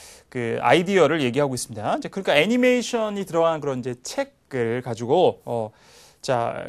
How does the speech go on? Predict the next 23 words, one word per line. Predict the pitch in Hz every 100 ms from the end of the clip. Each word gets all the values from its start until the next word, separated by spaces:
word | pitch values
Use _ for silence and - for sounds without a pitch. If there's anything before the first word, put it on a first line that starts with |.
| 127
그 | 131 123 120 120 - - - - -
출판하려고 | 247 277 254 208
하는 | 202 202
그런 | 156
상황이죠. | 190 160 127
그러니까 | 175 214
이제 | 175 143 113 - _ _ -
그림의 | 214 247 247 226
이런 | 165 151 190
이제 | 135 170 277
그 | - 131 120 113
그림과 | 175 214 202
함께, | 202 196 - 202 233 285
그다음에 | 277 147 139 127 165 247 233
이제 | 135 120 156 180
그 | 131 120
아이디어가 | 120 139 190 202 180 165
정리되는 | 139 151 165 156
그런 | 131 117
이제 | 113 131
패널, | - 277 202 135
판 | 156 269 269
같-, | 254 220